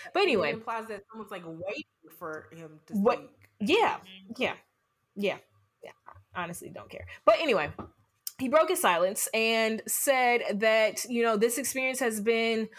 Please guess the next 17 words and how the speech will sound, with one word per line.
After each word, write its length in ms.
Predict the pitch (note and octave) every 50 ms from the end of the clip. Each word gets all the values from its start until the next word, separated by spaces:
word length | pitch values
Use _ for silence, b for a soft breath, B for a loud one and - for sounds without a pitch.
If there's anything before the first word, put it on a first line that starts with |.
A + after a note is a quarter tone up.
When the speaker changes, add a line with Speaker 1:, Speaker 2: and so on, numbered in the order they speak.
| B B B B
Speaker 1:
quote, 400 | B - - C#4 C#4 C#4 C4+ C#4
"the 160 | - B3 G#3+ G#3+
most 380 | G#3+ G#3 A3 A#3+ B3+ - -
challenging 840 | - - - A#3 A#3 A#3+ A#3+ A#3 G#3 G#3+ G#3 G3 F3+ F3+ G3+ A3+ A3+ - _ _ _ _ _ _ _ _ _ _ -
of 160 | F#3 F#3 F#3
his 180 | G3 F3+ E3+ F#3
life," 580 | F3+ F#3+ A3 C4 D4+ E4 D#4+ - - - - - b b b b b b b b b b b
um, 680 | F#3 F3+ F#3 F#3 F3+ F3 F3 E3+ E3+ E3+ F3 F3 F3+ F#3
and 260 | - F#3+ F3+ F#3+ F#3+ F#3+
that 460 | G3+ G3+ G3+ G3 F3+ - - - G#3
the 140 | G3 F#3 F#3
front 320 | F#3 - A3 A#3+ A3+ F#3+
runner's 360 | A3+ A3 A3 A3 G#3+ G#3 G#3
actions 800 | G3 D#3+ F#3 G3+ A3 - - - C4+ C4 C4 B3+ B3+ A#3+ - - A#3+
were 200 | A#3 B3+ B3+ B3+
disappointing. 880 | A#3+ C4+ C4 - C#4 B3+ - B3+ C4+ D4 D4+ C4 E3+ C3 C3 D#3+ F3+ F#3+ _ _ _ _ _ _ _ _ - - b b b b b b b b b
Um, 640 | F#3 G3+ G#3 G#3 G#3+ G#3+ G#3 G3+ G#3 G#3 G#3 G3+ G3+